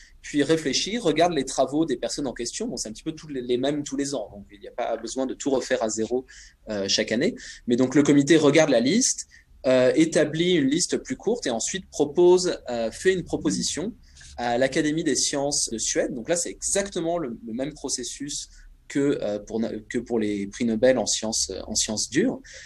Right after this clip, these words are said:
Donc, il propose, il fait une proposition à l'Académie des sciences de Suède qui ensuite, euh, vote. Et donc, c'est intéressant parce que c'est toute l'Académie des sciences. Donc, ça inclut aussi, euh, des, des représentants, euh, d'autres disciplines qui doivent se mettre d'accord sur un nom qui devient, ou plusieurs noms,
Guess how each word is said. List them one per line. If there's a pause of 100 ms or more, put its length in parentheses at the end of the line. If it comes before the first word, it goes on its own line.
(160)
Donc,
il
propose,
il
fait
une
proposition
à
l'Académie
des
sciences
de
Suède
qui
ensuite, (380)
euh, (160)
vote.
Et
donc,
c'est
intéressant
parce
que
c'est
toute
l'Académie
des
sciences.
Donc,
ça
inclut
aussi, (420)
euh, (120)
des,
des
représentants,
euh,
d'autres
disciplines (380)
qui
doivent
se
mettre
d'accord
sur
un
nom
qui
devient,
ou
plusieurs
noms,